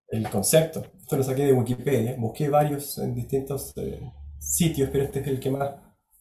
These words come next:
me gustó. Ciencia, del latín scientia, que significa conocimiento, es un sistema que organiza y ordena el conocimiento a través de preguntas comprobables,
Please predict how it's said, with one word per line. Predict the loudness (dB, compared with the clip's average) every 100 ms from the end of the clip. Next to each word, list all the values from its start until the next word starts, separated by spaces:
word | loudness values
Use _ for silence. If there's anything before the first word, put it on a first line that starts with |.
| _ _ _ _ _
me | 0 0
gustó. | 0 -2 -2 -4 -16 -18 -16 -16 -20 -20 _ _ _ _ -14 0
Ciencia, | 6 8 8 4 0 -2 -4 -14 -8
del | -2 0
latín | 2 0 0 -10 -4
scientia, | 0 4 4 2 -4 -6 -8 -18 _ -20 -14
que | -8
significa | -4 -4 -4 -6 -4
conocimiento, | -2 -2 0 2 4 2 -2 -12 _ _ _ _ _ _ -14
es | -4
un | 0
sistema | 0 -2 -2 -2 -2
que | -2
organiza | 2 2 2 0 -6 -10 _ _ _
y | 0 0
ordena | 2 2 4
el | 4
conocimiento | 0 -6 -2 0 0 -2
a | -4
través | -2 -2
de | -2
preguntas | 0 -2 -2 -6 -14
comprobables, | -4 -2 0 0 2 0 -4 -8